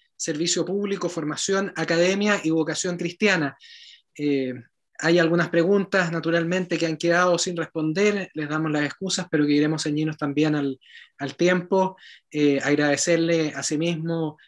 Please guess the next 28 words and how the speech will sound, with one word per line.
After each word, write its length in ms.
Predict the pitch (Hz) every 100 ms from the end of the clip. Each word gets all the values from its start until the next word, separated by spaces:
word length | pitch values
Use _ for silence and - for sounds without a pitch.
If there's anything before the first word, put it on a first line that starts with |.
| -
la 140 | 143
compañía 580 | 147 143 147 147 160 151
al 220 | 143 135
señor 300 | 123 135 139
rector, 600 | 123 - - 226 208 190 - - - -
eh, 720 | 156 147 143 135 127 123 -
la 220 | 143 143
participación 840 | 143 143 143 143 135 175 170 165
de 160 | 143 143
cada 220 | 160 165
uno 220 | 175 175
de 100 | 165
nuestros 440 | 160 147 - 143 123 -
panelistas 840 | 147 139 151 214 - - 208 208 - -
y, 80 | 160
por 160 | 156 151
supuesto, 760 | 151 170 185 185 196 190 139 151
la 440 | 151 151 147 - 151 151 -
muy 500 | 156 170 220 254 240
nutrida, 800 | 208 202 208 208 208 202 202 -
muy 260 | 175 202
numerosa 540 | 202 190 175 180 175 175
concurrencia 640 | 170 156 160 165 170 175
que 60 | 165
hemos 180 | 156 -
tenido 380 | 160 160 165
en 60 | 160
nuestra, 460 | 156 160 160 147